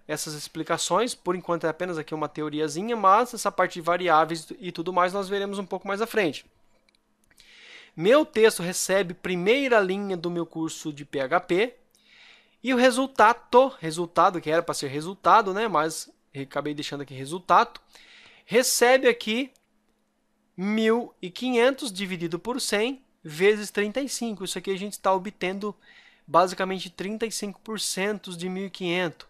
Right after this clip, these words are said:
Poderia ser aqui uma outra fórmula de fazer isso, mas é só pra gente ter uma noção.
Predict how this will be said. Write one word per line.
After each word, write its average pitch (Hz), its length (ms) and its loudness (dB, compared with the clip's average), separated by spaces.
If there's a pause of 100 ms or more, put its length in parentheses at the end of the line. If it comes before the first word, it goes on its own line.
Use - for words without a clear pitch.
Poderia 160 400 -4
ser 180 240 -4
aqui 180 240 -4
uma 180 200 -4
outra 185 400 -4
fórmula 170 600 4
de 147 80 -12
fazer 160 300 -6
isso, 190 220 -8
mas 214 180 0
é 214 60 -8
só 208 160 -4
pra 208 140 -10
gente 196 200 -10
ter 196 160 -8
uma 202 140 -6
noção. 185 360 -4